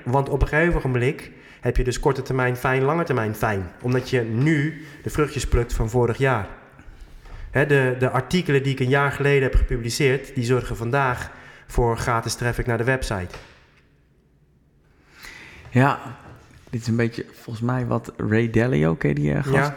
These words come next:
Speaker 2: Die noemt die first order,
Speaker 1: Principles.
Speaker 2: second order consequences. D-, dat vind ik, maar ik blijf dit, en ik ben benieuwd wat jij, ik blijf dit zo fascinerend vinden. Dat we weten allemaal dat die second order consequences, wat je zei, later fijn.
Speaker 1: Ja.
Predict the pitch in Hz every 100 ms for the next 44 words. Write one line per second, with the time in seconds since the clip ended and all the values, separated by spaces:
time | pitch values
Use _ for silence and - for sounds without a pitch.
0 | - 113 117 117 110 - 123 120 113 117
1 | 113 123 - 120 110 110 101 98 - 104
2 | 98 - 101 95 - 113 - - 117 -
3 | 151 135 117 - - - 127 143 117 165
4 | 208 202 185 175 - 117 131 143 165 160
5 | 143 147 - 123 - 139 185 175 165 -
6 | 165 156 151 135 143 143 135 113 - 104
7 | 101 113 113 - - - - 113 151 170
8 | - - 156 175 170 165 165 151 165 196
9 | 196 - - - 120 123 120 143 143 143
10 | 123 123 - 127 143 135 123 123 131 123
11 | 120 120 117 120 107 113 127 135 117 107
12 | - 135 147 175